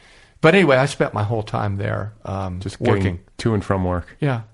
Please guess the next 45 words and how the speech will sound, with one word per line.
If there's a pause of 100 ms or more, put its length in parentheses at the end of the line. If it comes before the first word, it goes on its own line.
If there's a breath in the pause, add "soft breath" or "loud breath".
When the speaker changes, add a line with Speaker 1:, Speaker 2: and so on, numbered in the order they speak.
Speaker 2:
And
Speaker 1:
and
Speaker 2:
then
Speaker 1:
the,
and
the
job
was, (100)
was
horrible
and
it
didn't
pay
very
well.
And
the,
the
people, (640)
almost, (1120 soft breath)
uh,
ninety
percent
of
the
people
were
natives,
and
that
was
the
only
work
there
was.
They
were
very
good
at
what
they
did.